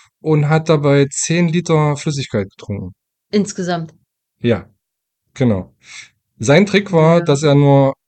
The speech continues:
Speaker 1: ein Liter Bier in der ganzen Zeit getrunken hat und sonst nur Säfte und Limonaden. Also es scheint eine Bedingung zu sein, dass man irgendwie eine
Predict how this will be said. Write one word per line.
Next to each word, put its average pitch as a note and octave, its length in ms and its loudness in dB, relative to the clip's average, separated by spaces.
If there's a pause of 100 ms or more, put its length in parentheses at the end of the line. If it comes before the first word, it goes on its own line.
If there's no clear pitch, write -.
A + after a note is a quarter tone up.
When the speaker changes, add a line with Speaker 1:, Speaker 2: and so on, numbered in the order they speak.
(140)
Speaker 1:
ein D3 260 2
Liter D#3+ 300 2
Bier D3+ 260 2
in D3+ 60 2
der A#2 100 2
ganzen G#2+ 260 -2
Zeit G#2 240 -4
getrunken C3 380 -6
hat D3+ 240 -6 (100)
und A2+ 140 -2
sonst A#2 280 -2
nur A#2 220 2
Säfte B2 420 -4
und A2+ 140 -2
Limonaden. G#2+ 540 -2 (260)
Also A2 200 -2
es A2+ 140 -4
scheint E3+ 280 2
eine F3 80 -2
Bedingung D#3 380 2
zu F3+ 160 -6
sein, D#3+ 260 2
dass C#3+ 140 -4
man C3 140 0
irgendwie C3+ 240 0
eine C3+ 120 0